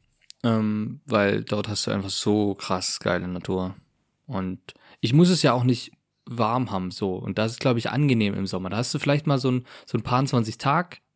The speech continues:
äh, paar zwanzig Grad Tag oder Tage, wo du dann an deinem See chillst.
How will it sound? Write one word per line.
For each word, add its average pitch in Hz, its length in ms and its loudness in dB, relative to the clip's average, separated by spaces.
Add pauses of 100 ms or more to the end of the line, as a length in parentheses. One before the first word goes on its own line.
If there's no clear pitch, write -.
(200)
äh, 117 200 6
paar 127 220 2
zwanzig 117 300 0
Grad 113 260 0
Tag 160 380 2 (100)
oder 110 200 0
Tage, 160 440 2 (560)
wo - 240 -4
du 131 80 4
dann 120 160 2
an 110 80 2
deinem 107 180 0
See 175 200 4
chillst. - 580 4